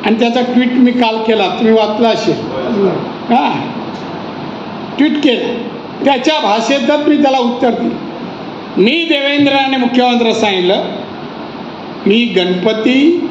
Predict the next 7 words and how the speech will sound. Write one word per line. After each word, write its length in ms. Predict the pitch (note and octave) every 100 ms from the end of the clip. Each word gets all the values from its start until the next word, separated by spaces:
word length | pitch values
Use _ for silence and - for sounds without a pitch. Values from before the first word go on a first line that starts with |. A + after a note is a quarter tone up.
| -
संपतात, 760 | - F#3+ F#3+ F#3+ A3 A#3+ -
मी 140 | A3 G#3
मराठवाड्यात 600 | F#3+ F#3 G3 G3+ G3 G3
चाललोय, 500 | - F#3 F3 E3 E3 E3 - - - - - - - - - - -
मी 80 | G#3
मराठवाड्यात 600 | B3 A#3 B3 A#3+ A#3+ A#3+
जाणार 480 | G#3 G#3 F3 E3